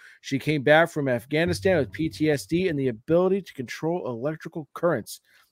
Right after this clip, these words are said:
If she can hold it together, she might be the hero San Francisco needs. But against an enemy this big, it isn't enough to be good. She'll have to be lucky.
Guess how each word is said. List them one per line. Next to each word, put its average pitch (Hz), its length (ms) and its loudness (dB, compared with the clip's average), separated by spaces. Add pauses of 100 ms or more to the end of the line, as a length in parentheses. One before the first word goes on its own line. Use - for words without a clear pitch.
If 110 100 -8
she 147 140 -2
can 151 160 0
hold 165 220 6
it 180 100 2
together, 170 420 4
she 131 180 -6
might 175 260 2 (100)
be 208 120 -4
the 196 140 -2
hero 180 280 0
San 175 260 -4
Francisco 165 540 -4
needs. 156 360 -2 (380)
But 127 80 0
against 143 440 2
an 123 140 -4
enemy 170 340 2
this 175 220 0
big, 208 340 6 (200)
it 123 220 -8
isn't 165 260 2
enough 160 220 2
to - 120 -12
be 135 140 0
good. 160 400 4 (360)
She'll - 180 -6
have 131 260 0
to 147 100 -4
be 135 320 -2
lucky. 113 540 -4